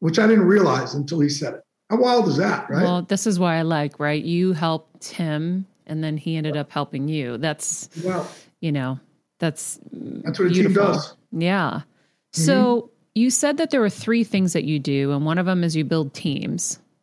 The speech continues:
Speaker 2: Talk about the other two.
Speaker 1: Uh, teams, being of service.
Speaker 2: Mm.
Speaker 1: So even when I was in, in the book, I really, um,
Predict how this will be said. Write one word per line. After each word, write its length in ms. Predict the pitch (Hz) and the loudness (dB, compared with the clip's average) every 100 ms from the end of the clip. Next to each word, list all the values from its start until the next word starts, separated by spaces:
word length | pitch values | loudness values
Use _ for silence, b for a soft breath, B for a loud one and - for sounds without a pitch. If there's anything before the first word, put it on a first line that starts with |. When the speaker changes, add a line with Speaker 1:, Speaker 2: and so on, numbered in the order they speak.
| _ | _
Speaker 2:
Talk 180 | - 170 | -6 -4
about 160 | 170 170 | -4 -4
the 100 | 143 | -6
other 140 | 175 | -6
two. 280 | - - - - _ _ _ _ _ _ _ - | -10 -10 -10 -14 _ _ _ _ _ _ _ -2
Speaker 1:
Uh, 340 | 156 147 - | 0 0 -2
teams, 380 | - 190 202 226 | 2 4 6 4
being 280 | - 127 196 | 4 4 4
of 100 | 196 | 4
service. 520 | - 165 147 170 - - _ - | 4 2 2 -2 -8 -18 _ -6
Speaker 2:
Mm. 240 | 170 160 147 _ _ _ | -2 -2 -4 _ _ _
Speaker 1:
So 140 | 170 170 | -2 4
even 260 | 214 240 208 | 6 6 6
when 120 | 190 | 6
I 120 | 175 | 4
was 280 | 170 156 - | 4 2 0
in, 140 | 180 | -2
in 160 | 180 202 | 2 4
the 60 | 196 | 6
book, 260 | 196 185 | 4 2
I 40 | 165 | 2
really, 360 | 160 165 147 147 _ _ _ _ _ 160 | 2 4 2 0 _ _ _ _ _ -8
um, 460 | 151 131 120 107 | -6 -6 -8 -14